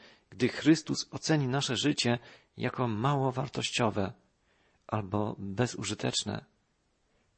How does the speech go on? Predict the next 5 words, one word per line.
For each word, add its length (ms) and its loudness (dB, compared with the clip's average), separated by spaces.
gdy 200 2
wykaże 420 2
nam 280 2
lenistwo, 840 -4
bylejakość, 1040 -4